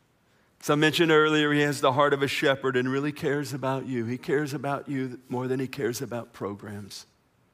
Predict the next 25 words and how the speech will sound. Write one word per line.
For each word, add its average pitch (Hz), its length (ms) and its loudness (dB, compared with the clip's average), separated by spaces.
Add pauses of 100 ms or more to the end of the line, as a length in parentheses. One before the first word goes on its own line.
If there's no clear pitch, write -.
(300)
Programs 156 500 2
are 147 140 2
important. 123 580 -6 (1400)
What 127 160 2
I 139 100 2
appreciate 131 840 -2 (140)
about 127 340 -4
Pastor 123 360 -8
Zach 120 340 -4
is 117 120 -6
he 135 160 -4
elevates 123 640 -4
people 135 380 -8
over 123 220 -8
programs. 117 840 -12 (1300)
And 117 100 -8
Pastor 147 340 4
Zach 151 440 4
has 120 140 -12
been 135 200 -2
blessed 139 380 0
by 135 120 -4
God 135 340 0
with 127 120 -8
amazing 131 640 -2